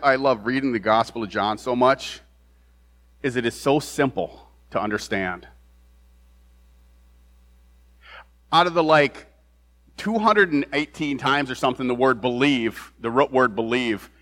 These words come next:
is used in the Bible, it is used one-third of those total times just in the book of John. About ninety-nine times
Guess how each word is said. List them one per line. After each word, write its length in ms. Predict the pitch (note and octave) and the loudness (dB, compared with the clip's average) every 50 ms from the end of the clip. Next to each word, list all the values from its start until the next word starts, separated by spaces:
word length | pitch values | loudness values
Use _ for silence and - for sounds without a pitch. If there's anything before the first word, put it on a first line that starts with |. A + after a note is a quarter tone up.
| _ - | _ -8
is 180 | B2+ A#2 - | -8 -6 -4
used 220 | B2 C3 C3+ - - | -4 -4 -4 -4 -4
in 80 | B2 | -4
the 80 | A#2+ A2 | -2 2
Bible, 560 | G2+ G#2 A2+ A#2 A#2+ C#3+ D#3+ F#3 G3 - - _ _ _ _ _ _ _ _ _ _ _ _ _ _ _ _ _ _ _ _ _ _ _ _ - | 4 4 4 4 4 4 4 2 2 -2 -10 _ _ _ _ _ _ _ _ _ _ _ _ _ _ _ _ _ _ _ _ _ _ _ _ 2
it 160 | D#3+ F#3 G#3+ | 4 4 4
is 240 | G#3+ F#3+ D#3 A#2 B2 | 4 2 -4 -4 -6
used 360 | C#3+ E3 F#3 F3+ D#3+ C3+ - | -4 -2 0 0 0 0 -2
one-third 800 | B2+ A2+ B2+ D3 F3+ F#3 F3 D3 - - - F#3 F#3 F#3+ F#3+ E3 | -4 0 2 4 4 4 2 -2 -8 -4 0 4 6 6 8 6
of 100 | D#3 C3 | 6 4
those 240 | B2+ C#3+ C#3+ C#3+ C#3+ | 4 4 4 4 2
total 380 | - - - D#3+ E3 D#3+ D3 C#3+ | 0 0 0 2 2 2 0 -2
times 520 | - - D#3 D3+ D3 C3 A#2 G#2 - - - | -2 0 2 2 2 2 0 -4 -8 -16 -10
just 480 | - B2+ D3 D#3+ E3 E3 - - - - | -2 2 4 6 4 4 2 -6 -16 -10
in 140 | - C3+ B2+ | -6 -4 -2
the 80 | B2 A2 | -2 -2
book 260 | G2 B2+ C3+ C3 - | 0 0 0 0 0
of 100 | B2+ G#2+ | -4 -6
John. 500 | G2 A#2+ A#2 A2+ A2 G2 F#2 E2+ - - _ _ _ _ _ _ _ _ _ _ _ _ - | -2 0 2 2 2 0 -2 -4 -6 -12 _ _ _ _ _ _ _ _ _ _ _ _ -6
About 260 | B2+ A2+ A#2+ A#2+ A#2 | -2 2 2 2 2
ninety-nine 600 | A#2+ B2 C3+ D3+ D#3 D#3+ D#3 D3+ D3 D3 D3+ C#3+ B2+ | 2 2 2 2 2 0 2 4 4 4 4 2 0
times 600 | - - C3+ C3+ C3+ A#2+ G#2+ G2+ F#2 - - - | 0 2 4 4 4 4 2 -2 -6 -10 -14 -14